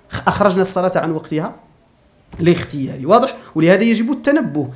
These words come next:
إلى الإنسان لم يصلي في المسجد لعارض يحاول ما يفوتش بها إن أراد الخروج من الخلاف، ما يفوتش فيها الثلث الأول، فإن تجاوز فلا يتجاوزن النصف، نصف الليل، نصف الليل ماشي اثناش، م?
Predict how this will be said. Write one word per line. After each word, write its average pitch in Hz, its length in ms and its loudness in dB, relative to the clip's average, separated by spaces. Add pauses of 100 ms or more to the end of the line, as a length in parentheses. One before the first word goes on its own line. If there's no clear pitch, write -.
(160)
إلى 165 140 4
الإنسان 190 440 2
لم 180 200 0
يصلي 170 360 -2
في 180 100 -4
المسجد 156 440 -2
لعارض 165 720 4 (220)
يحاول 202 340 4
ما 185 100 4
يفوتش 170 320 -2
بها 175 320 4
إن 190 160 2
أراد 262 220 6
الخروج 233 380 2
من 196 200 2
الخلاف، 127 460 -4 (260)
ما 151 60 2
يفوتش 214 340 -2
فيها 165 200 0
الثلث 175 460 -2 (800)
الأول، 123 460 0 (300)
فإن 349 880 6
تجاوز 254 520 8
فلا 196 380 4
يتجاوزن 160 840 2
النصف، 165 460 0 (240)
نصف - 380 2 (640)
الليل، 147 460 2
نصف 170 200 0
الليل 196 200 6
ماشي 202 180 0
اثناش، 170 520 0 (200)
م? 214 140 0